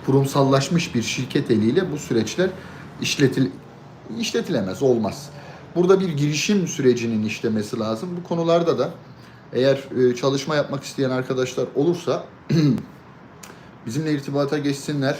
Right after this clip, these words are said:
Şöyle işin, e, web kısmıyla alakalı, ondan sonra uygulama kısmıyla alakalı, hosting, e,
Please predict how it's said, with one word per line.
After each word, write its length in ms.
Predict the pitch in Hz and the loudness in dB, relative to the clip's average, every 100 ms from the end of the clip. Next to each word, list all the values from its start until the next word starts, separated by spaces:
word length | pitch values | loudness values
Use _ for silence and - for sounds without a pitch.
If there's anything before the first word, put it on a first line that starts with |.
| - - - - - | -8 -20 -20 -14 2
Şöyle 380 | 127 131 135 - - - - 113 | 6 8 6 2 -8 -20 -12 -8
işin, 360 | - 135 135 - | -2 -2 -2 0
e, 80 | 117 113 110 110 107 104 107 104 - - | 0 2 0 0 -2 -4 -6 -10 -12 -10
web 280 | 107 120 143 - - - | 0 4 4 2 -14 -14
kısmıyla 600 | - 131 - 131 127 127 | -2 -2 -2 -2 2 2
alakalı, 760 | 123 127 127 123 135 131 131 131 131 - - - | 2 2 2 0 0 2 4 2 -2 -18 -20 -10
ondan 260 | 101 110 110 | -4 0 0
sonra 180 | 123 113 | -2 -2
uygulama 580 | 113 113 127 131 131 | 0 2 2 2 2
kısmıyla 540 | 131 131 - 135 135 131 | 0 -4 -4 -4 0 2
alakalı, 640 | 127 127 127 131 127 127 | 2 0 -2 -2 0 0
hosting, 580 | 123 127 127 131 127 135 | 2 0 0 -4 -4 -4
e, 260 | - - | -10 -8